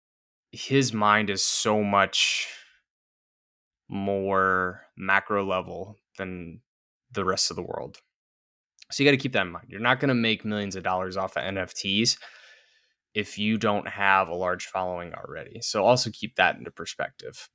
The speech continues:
But it doesn't mean you can, you know, you can't make ten thousand N F Ts and sell them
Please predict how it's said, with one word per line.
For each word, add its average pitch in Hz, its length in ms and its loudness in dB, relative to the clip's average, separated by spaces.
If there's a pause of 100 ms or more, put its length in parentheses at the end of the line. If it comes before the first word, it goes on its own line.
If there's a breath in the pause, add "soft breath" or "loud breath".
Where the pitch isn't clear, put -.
But 127 420 6
it 127 80 -8 (460 loud breath)
doesn't 135 240 6
mean 117 180 6
you 107 120 2
can, 90 340 -4 (540 soft breath)
you - 80 -8
know, 87 100 0
you 85 200 -4
can't 92 260 0
make 92 320 0 (340)
ten 110 180 -2
thousand 95 300 4
N 92 140 4
F 85 100 -6
Ts 98 360 0
and 90 140 -6
sell 98 260 8
them 90 400 2